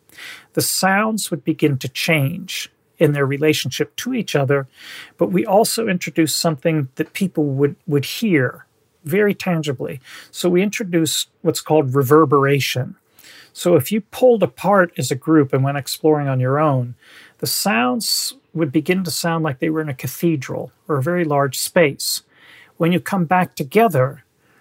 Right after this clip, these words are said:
that closes down and they become much more intimate. So gradually people realize, "Oh, I'm actually not only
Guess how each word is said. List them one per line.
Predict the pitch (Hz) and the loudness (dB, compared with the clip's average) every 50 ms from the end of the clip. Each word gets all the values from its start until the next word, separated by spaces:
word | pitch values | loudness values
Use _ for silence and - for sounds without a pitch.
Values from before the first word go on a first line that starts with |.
| _ _ _ _ - | _ _ _ _ 0
that | 139 151 165 190 - _ - | 2 4 4 4 2 _ -10
closes | - - 208 208 202 - - 180 - - | -4 0 0 0 0 0 -2 -2 -2 0
down | - 180 185 180 160 151 147 143 147 - - | 2 2 4 4 4 4 4 2 0 -4 -4
and | 165 147 151 | -2 0 0
they | |
become | 147 156 147 - - 160 160 | 0 -2 -4 -4 -4 -4 -2
much | 156 160 151 - - | -4 -4 -6 -8 -6
more | - 147 147 - - | -4 -4 -4 -2 -2
intimate. | 180 160 147 - - - 160 147 - - _ _ _ _ _ _ _ _ _ _ _ _ _ | -2 -2 -2 -2 -4 -4 -4 -4 -8 -10 _ _ _ _ _ _ _ _ _ _ _ _ _
So | - - 170 | -8 -6 -6
gradually | 165 - 208 226 - - - 196 151 | -6 -2 0 0 0 2 0 -2 -4
people | - - 190 185 - 175 | -4 -4 -6 -2 -2 -2
realize, | 165 160 165 170 160 143 135 - _ _ _ _ - - | 0 4 4 4 4 4 2 -4 _ _ _ _ -12 -6
"Oh, | - 214 208 185 135 113 117 - _ _ _ _ _ _ _ _ _ _ _ - | -2 0 2 2 2 0 -2 -8 _ _ _ _ _ _ _ _ _ _ _ -2
I'm | 160 170 | 0 2
actually | 185 196 190 - - - 175 180 170 156 | 2 2 0 -2 -6 -6 -2 -2 -2 0
not | 139 147 160 180 196 | 0 0 0 2 2
only | 208 202 185 165 139 | 0 0 0 -2 -4